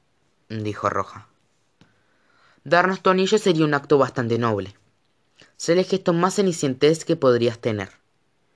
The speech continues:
Tu posición en la comunidad podría cambiar cuando las personas descubran que nos ayudaste". Dicho eso, los mellizos pudieron ver cómo una chispa se encendía en los ojos de Lady Iris.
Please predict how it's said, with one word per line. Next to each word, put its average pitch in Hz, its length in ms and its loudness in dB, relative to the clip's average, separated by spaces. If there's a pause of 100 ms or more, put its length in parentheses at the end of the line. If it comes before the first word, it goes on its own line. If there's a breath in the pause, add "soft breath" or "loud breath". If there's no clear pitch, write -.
(400 soft breath)
Tu 160 120 0
posición 180 400 2
en 208 100 0
la 190 100 0
comunidad 139 640 0
podría 147 340 2
cambiar 131 420 0
cuando 143 240 0
las 120 120 -2
personas 131 440 -6
descubran 117 420 -6
que 107 100 -4
nos 104 160 -8
ayudaste". 104 640 -6 (2250)
Dicho 110 320 -4
eso, 107 380 -2 (680 loud breath)
los 160 180 2
mellizos 175 360 0
pudieron 147 420 2
ver 135 160 2
cómo 165 260 0
una 156 220 -2
chispa 151 360 -4
se 156 120 -2
encendía 120 400 -2
en 113 60 -2
los 107 160 -8
ojos 104 280 -10
de 104 100 -4
Lady 98 520 -6
Iris. 92 360 -18